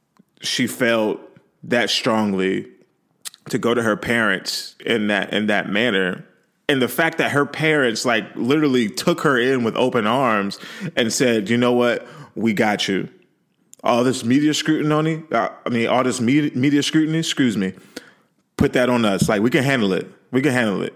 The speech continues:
You worry about being you. You worry about being in school. You worry about being that, you worry about being the happy child that, that I know you are. Let us handle that." Um, so I,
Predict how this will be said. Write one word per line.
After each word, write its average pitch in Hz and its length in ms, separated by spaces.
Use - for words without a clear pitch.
You 156 360
worry 127 300
about 120 280
being 101 240
you. 120 300
You 110 180
worry 104 160
about 95 240
being 95 200
in 92 60
school. 110 640
You 107 80
worry 104 160
about 95 260
being 98 300
that, 95 360
you 110 160
worry 107 140
about 98 220
being 101 200
the 95 80
happy 101 340
child 95 560
that, 101 600
that - 440
I 113 100
know 107 180
you 98 240
are. 87 240
Let 120 220
us 117 140
handle 104 260
that." - 440
Um, 95 680
so - 180
I, 123 300